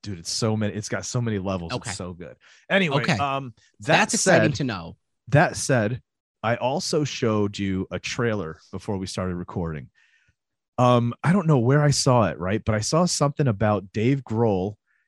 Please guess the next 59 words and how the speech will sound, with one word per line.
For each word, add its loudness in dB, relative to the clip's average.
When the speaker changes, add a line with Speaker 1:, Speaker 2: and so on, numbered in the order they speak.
Speaker 1:
and -4
Studio 0
six -4
six -6
six. -8
And -16
I -14
was -10
like, -14
"Studio -8
six -8
six -10
six? -8
What -8
the -8
shit -2
is -4
this?" -2
So -6
I -2
pull 0
it, -4
thinking 4
maybe 4
he's 0
opening 4
up 4
a 2
new 2
studio, 4
record 0
label, 4
whatever 0
it 0
is. -2
I -2
open 2
it 2
up 2
the, 0
I 2
open 6
up 4
the 2
trusty 0
old 4
Google 4
machine, 0
and 0
I -2
type -2
in 0
Speaker 2:
<laughs> -6
Speaker 1:
Studio 2
six -8
six -10
six, -8
Dave -8
Grohl, 0